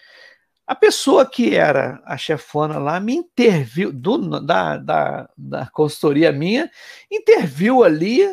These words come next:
de uma maneira tão grosseira. Em vez de usar o WhatsApp pra mim, "Y, só não fala isso, fala." Então, quer dizer,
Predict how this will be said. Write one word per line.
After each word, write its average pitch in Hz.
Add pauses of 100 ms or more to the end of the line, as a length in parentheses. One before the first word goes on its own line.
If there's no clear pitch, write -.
(380)
de 147
uma 233
maneira 226 (140)
tão 294
grosseira. 196 (300)
Em 359
vez 392
de 392
usar 214
o 208
WhatsApp 180
pra 180
mim, 196
"Y, 180 (160)
só 147
não 180
fala 180
isso, 185
fala." 165 (580)
Então, 339
quer 285
dizer, 190